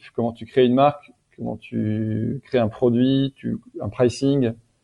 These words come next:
les premiers clients, un premier prospect, les premières actions de communication. Donc c'est, et en plus en tant que fondateur, cofondateur, tu fais tous ces métiers à la fois parce que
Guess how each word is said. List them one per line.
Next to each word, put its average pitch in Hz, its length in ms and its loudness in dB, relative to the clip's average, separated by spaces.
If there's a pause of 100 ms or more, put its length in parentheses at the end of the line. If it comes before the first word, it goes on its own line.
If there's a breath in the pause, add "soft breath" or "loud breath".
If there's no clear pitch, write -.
(720)
les 117 160 2
premiers 123 380 2
clients, 135 640 4
un 127 40 4
premier 120 260 0
prospect, 127 420 2
les 123 60 4
premières 120 200 0
actions 123 200 -2
de 113 60 -4
communication. 117 600 2
Donc 113 140 0
c'est, 101 460 2 (560)
et 117 80 2
en 107 60 4
plus - 160 -4
en 117 60 0
tant 117 160 2
que 107 240 4
fondateur, 120 420 2
cofondateur, 120 480 0
tu - 120 -14
fais - 120 -12
tous 117 160 -12
ces - 140 -4
métiers 113 240 2
à 107 40 6
la 107 80 4
fois 165 200 0
parce - 120 -18
que - 80 -18